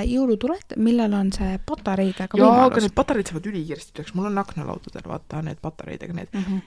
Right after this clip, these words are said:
Speaker 2: Kui ta nagu sul nagu pidevalt põleks, siis need patareid on nagu, kui sa isegi, kui sa ööseks jätad põlema, unustad midagi, siis, siis hommikul juba on patareid siuksed mingi, mm, väga tugevat valgust ei näita.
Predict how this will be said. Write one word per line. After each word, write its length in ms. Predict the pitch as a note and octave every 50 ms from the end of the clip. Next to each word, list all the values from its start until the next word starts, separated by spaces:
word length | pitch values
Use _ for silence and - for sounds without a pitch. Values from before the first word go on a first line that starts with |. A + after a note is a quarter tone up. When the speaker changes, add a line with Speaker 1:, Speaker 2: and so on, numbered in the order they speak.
| -
Speaker 2:
Kui 100 | - E3+
ta 100 | F3 F#3
nagu 200 | F3 F3 E3+ F3
sul 200 | E3 - E3+ E3 D#3+
nagu 300 | D#3+ D#3+ E3+ E3+ - - - - - - - - -
pidevalt 480 | - A3+ A3 G#3 E3 D3 C#3+ C#3+ - - - -
põleks, 400 | F#3 D#3+ C#3 C#3+ - - - F3+
siis 100 | F3 F3
need 100 | D#3+ -
patareid 400 | - - - D#3+ D#3+ D#3 D3+ D#3
on 80 | D#3 D#3
nagu, 220 | D3+ - - D#3+ D#3+
kui 100 | - -
sa 60 | G3
isegi, 160 | G3 G3 F#3+ F3+
kui 80 | F3+ E3+
sa 60 | F3+ F3+
ööseks 260 | E3+ D#3 D#3+ D3+ - -
jätad 200 | D3+ - D#3+ -
põlema, 300 | - E3 B2+ C#3+ D#3 - - - - -
unustad 340 | F3 D3+ D#3 - - - - -
midagi, 300 | - D3 F3+ - F#3 F3
siis, 100 | - - - - -
siis 120 | - F#3 F3+
hommikul 320 | E3+ D#3+ C#3+ D3 - D#3
juba 160 | D3+ D3 D3+ D#3
on 60 | D#3
patareid 400 | D#3 D3+ - - - - D#3+ E3+
siuksed 240 | - - - E3 D#3+
mingi, 300 | E3 D#3 D3+ D3 D3 D3+ D3+ - - - - - - - - -
mm, 500 | E4 E4+ F4 E4+ E4+ E4+ E4 D#4+ D#4 D#4+
väga 240 | D#4+ D#4+ D#4 D4
tugevat 420 | C#4 D4 C#4 - - A3+ A3+ A3 -
valgust 380 | A3+ G#3 G3+ G3 F3 - -
ei 60 | - -
näita. 300 | F3+ F3+ - - -